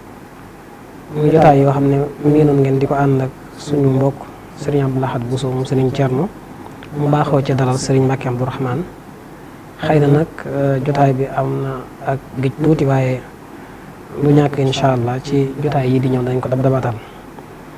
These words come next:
Ci biir loolu, comme ni ngeen ko xamee rek, jotaay bi yu baree bari dafay indi ay xew-xew di ci waxtaan. Léeg-léeg mu ndékku laaj yi nga xam ne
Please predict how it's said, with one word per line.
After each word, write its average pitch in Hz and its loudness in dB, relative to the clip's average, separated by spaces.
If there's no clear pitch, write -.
Ci 151 4
biir 160 12
loolu, 143 10
comme 147 4
ni 147 2
ngeen 151 6
ko 147 0
xamee 143 4
rek, 131 2
jotaay 147 4
bi 131 0
yu 135 0
baree 151 6
bari 143 4
dafay 147 4
indi 147 6
ay 135 0
xew-xew 139 4
di 131 2
ci 135 2
waxtaan. 135 2
Léeg-léeg 139 4
mu 135 0
ndékku 147 4
laaj 135 4
yi 131 2
nga 143 2
xam 139 2
ne 127 0